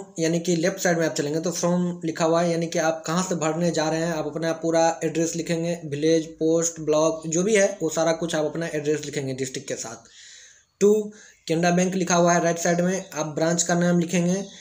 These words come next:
उसके बाद वहाँ का जो code होता है वो code लिखेंगे और नीचे date लिखना है,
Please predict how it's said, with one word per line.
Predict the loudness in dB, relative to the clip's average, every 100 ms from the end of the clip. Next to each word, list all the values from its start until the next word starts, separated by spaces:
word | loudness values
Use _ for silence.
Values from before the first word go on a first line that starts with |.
| -18 -10
उसके | -2 0
बाद | 4 4 4
वहाँ | 2 2
का | 0
जो | -2
code | 0 0 2
होता | 2 2
है | 2
वो | 2
code | 0 0 0
लिखेंगे | 0 0 0 0 -2 -8 _ -2
और | 0 2
नीचे | 0 2 2
date | 2 0 0
लिखना | -2 0 2
है, | 2